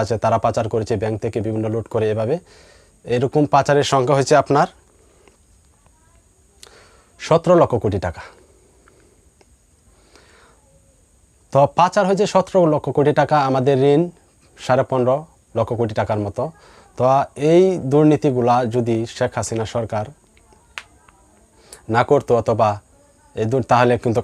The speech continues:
আমাদের এই মাথাপিছু ঋণগুলা থাকে না, থাকতো না। বরঞ্চ আমাদের দেড় লক্ষ টাকা আমাদের আয়ের খাতায় হিসাব হইতো।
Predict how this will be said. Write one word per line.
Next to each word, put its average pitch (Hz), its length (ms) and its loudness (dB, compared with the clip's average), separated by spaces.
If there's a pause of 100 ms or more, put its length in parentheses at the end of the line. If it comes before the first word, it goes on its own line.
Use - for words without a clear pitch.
(120)
আমাদের 113 260 0 (140)
এই 117 80 -2 (400)
মাথাপিছু 117 360 -2 (120)
ঋণগুলা 107 340 0
থাকে 101 240 -4
না, 85 60 -16 (760)
থাকতো 104 300 -6
না। - 60 -20 (1120)
বরঞ্চ 147 280 2 (160)
আমাদের 127 260 0 (380)
দেড় 131 200 4
লক্ষ 127 140 0 (120)
টাকা 98 180 -2 (600)
আমাদের 104 220 -4 (100)
আয়ের 113 200 -2 (500)
খাতায় 107 300 -6
হিসাব 101 240 -8
হইতো। 90 200 -10